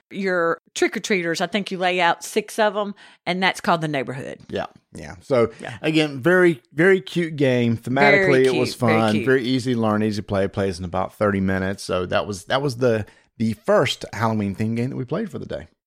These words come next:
Speaker 1: And I think that peppermint was one of the candies.
Speaker 2: So here's, here's the funny thing.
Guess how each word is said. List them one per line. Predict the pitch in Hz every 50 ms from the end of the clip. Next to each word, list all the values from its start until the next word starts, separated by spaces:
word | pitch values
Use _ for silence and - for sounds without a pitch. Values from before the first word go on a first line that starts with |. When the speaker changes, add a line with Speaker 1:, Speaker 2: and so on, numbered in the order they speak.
| _
Speaker 1:
And | - 208 220
I | 220
think | - - 392 320
that | 349 294 - - -
peppermint | - 311 330 - 269 220 196 165 - -
was | 165 151 160
one | 170 165 165
of | 160 147
the | 160
candies. | - - 170 156 156 147 139 139 127 127 - - - - - _ _ _ - - -
Speaker 2:
So | - - 220 196
here's, | 180 233 226 175 165
here's | 196 180 202 220 196
the | 165 165 -
funny | - 160 151 147 139 120
thing. | - 139 117 113 107 104 92